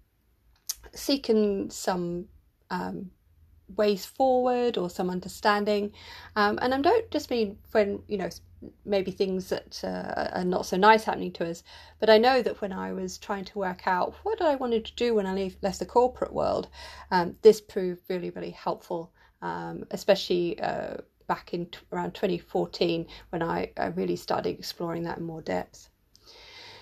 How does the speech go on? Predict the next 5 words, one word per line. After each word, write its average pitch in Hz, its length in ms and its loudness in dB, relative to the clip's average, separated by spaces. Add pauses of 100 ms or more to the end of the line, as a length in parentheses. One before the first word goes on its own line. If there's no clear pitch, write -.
(920)
But 277 100 6
aside 330 640 4
from 277 220 0
those 190 540 -2
benefits, - 760 -2